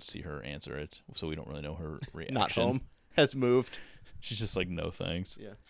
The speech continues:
Speaker 1: I do love that she mentions in the voicemail, like, "Oh, if you ever come back up here, I want you to visit me," and that kind of stuff. So he, he takes that to mean, "I'm gonna drive up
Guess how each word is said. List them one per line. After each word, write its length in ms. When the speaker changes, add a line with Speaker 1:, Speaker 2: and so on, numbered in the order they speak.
Speaker 1:
I 100
do 180
love 360
that 180
she 120
mentions 560
in 140
the 80
voicemail, 680
like, 360
"Oh, 260
if 120
you 100
ever 160
come 220
back 220
up 180
here, 260
I 60
want 160
you 80
to 80
visit 340
me," 140
and 100
that 120
kind 80
of 80
stuff. 140
So 140
he, 140
he 120
takes 340
that 180
to 80
mean, 220
"I'm 100
gonna 160
drive 340
up 140